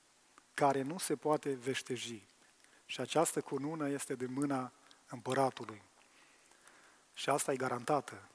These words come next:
El ne-o va da. Acelui ce este în veci de veci. Și în unu cu opt, unu Corinteni unu cu opt spune așa:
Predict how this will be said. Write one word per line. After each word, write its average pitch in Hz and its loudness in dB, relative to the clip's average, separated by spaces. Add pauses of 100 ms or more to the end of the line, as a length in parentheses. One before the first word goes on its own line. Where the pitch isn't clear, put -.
(160)
El 139 -4
ne-o 127 -2
va 123 -2
da. 120 -8 (3000)
Acelui 175 2
ce - 2
este 147 2 (120)
în 139 0
veci 147 6
de 135 2
veci. 120 -2 (1400)
Și - -2
în 147 -4
unu 233 2
cu 180 8
opt, - 6 (1040)
unu 180 -2
Corinteni 160 4
unu 165 0
cu 143 -2
opt 160 6
spune 156 -2
așa: 127 -2